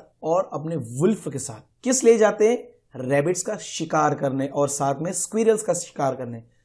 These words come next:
शिकार करके लाते, अपने वुल्फ और डॉग को खिलाते और अब वो खुद भी खाते।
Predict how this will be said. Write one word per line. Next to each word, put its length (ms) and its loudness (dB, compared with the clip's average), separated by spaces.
शिकार 420 2
करके 320 0
लाते, 380 -4
अपने 280 -4
वुल्फ 340 -4
और 100 -4
डॉग 220 -6
को 100 -8
खिलाते 420 -4
और 80 0
अब 140 -4
वो 120 -6
खुद 240 -6
भी 120 0
खाते। 320 -16